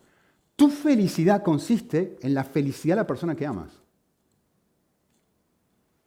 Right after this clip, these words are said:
¿Sí? ¿Qué hace el Espíritu de Dios? Una de las cosas que hace.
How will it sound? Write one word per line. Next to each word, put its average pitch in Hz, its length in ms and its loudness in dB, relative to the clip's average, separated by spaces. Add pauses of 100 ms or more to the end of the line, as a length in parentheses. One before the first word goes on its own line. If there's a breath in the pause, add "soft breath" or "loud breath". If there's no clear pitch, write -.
(920)
¿Sí? 151 200 -6 (1600 soft breath)
¿Qué 147 120 2
hace 170 200 0
el 156 40 0
Espíritu 147 380 -2
de 127 80 -2
Dios? 101 360 -8 (140)
Una 160 220 6
de 127 60 2
las 107 100 -2
cosas 101 260 -10
que 104 100 -12
hace. - 200 -14